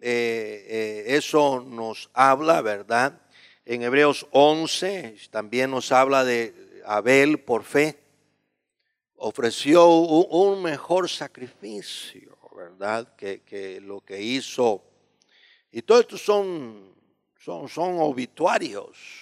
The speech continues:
son registros de, de lo que estos hicieron, ¿verdad? Y cómo sus obras en su día por fe, ¿verdad? Todavía,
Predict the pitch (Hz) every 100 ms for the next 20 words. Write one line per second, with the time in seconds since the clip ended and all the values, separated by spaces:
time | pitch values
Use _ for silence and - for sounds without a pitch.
0 | - 123 131 156 151 147 135 120 113 107
1 | - 156 165 - - 151 123 90 - -
2 | _ _ _ _ _ _ _ - 110 107
3 | 107 98 - 113 113 110 110 - 127 -
4 | 160 127 117 - - 247 269 - 139 98
5 | 92 _ - 98 113 117 147 156 143 123
6 | - 139 165 156 151 131 113 - 113 110
7 | - 117 147 175 165 - 117 - - 165
8 | 156 _ _ _ _ _ _ - 104 120
9 | 139 135 139 139 160 131 104